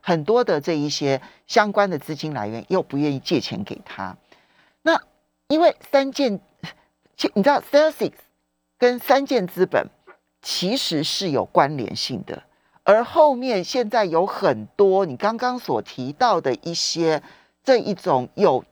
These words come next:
中心化的金融的服务机构。那我，我，我们有网友非常的这个，非常的这个专业，提到了比如说 BlockFi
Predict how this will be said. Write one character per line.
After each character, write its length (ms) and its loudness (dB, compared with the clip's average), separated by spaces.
中 380 0
心 400 -4
化 340 0
的 240 0
金 280 -4
融 240 -2
的 200 2
服 340 -2
务 80 2
机 260 -6
构。 280 2
那 160 2
我， 160 -2
我， 300 2
我 80 6
们 100 0
有 120 2
网 200 2
友 140 2
非 140 -2
常 180 -2
的 300 0
这 260 -4
个， 380 -2
非 160 2
常 260 -10
的 220 -2
这 160 -6
个 100 -6
专 300 -4
业， 120 -2
提 220 -8
到 220 0
了 100 -2
比 100 -10
如 120 -2
说 200 0
BlockFi 640 -2